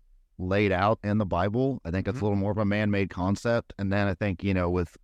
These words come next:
Speaker 1: kinda what I said about, like, Iron Maiden earlier, the story of Dante's Inferno is a lot of where people got this idea and that
Speaker 2: Mm-hmm.
Speaker 1: kinda, like, Catholic idea of what hell is and everything. I think the devil is a little more of, like,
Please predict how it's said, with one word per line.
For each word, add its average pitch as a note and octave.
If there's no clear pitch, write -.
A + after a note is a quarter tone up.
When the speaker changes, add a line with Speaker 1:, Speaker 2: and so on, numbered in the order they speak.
Speaker 1:
kinda A2
what F#2+
I F#2+
said F#2
about, F2+
like, E2
Iron F#2+
Maiden F#2+
earlier, F2+
the F2+
story G#2+
of F2+
Dante's G2+
Inferno G#2
is F#2
a F#2+
lot F#2
of E2+
where F2
people F#2
got F2+
this F2+
idea F#2
and G#2
that F#2
Speaker 2:
Mm-hmm. A2
Speaker 1:
kinda, G#2+
like, G2+
Catholic A#2+
idea G#2+
of G2
what F#2+
hell G#2+
is G2+
and G2+
everything. G#2
I D3+
think G3+
the C3+
devil A#2
is G2+
a G#2
little A2+
more G#2
of, G2
like, F2+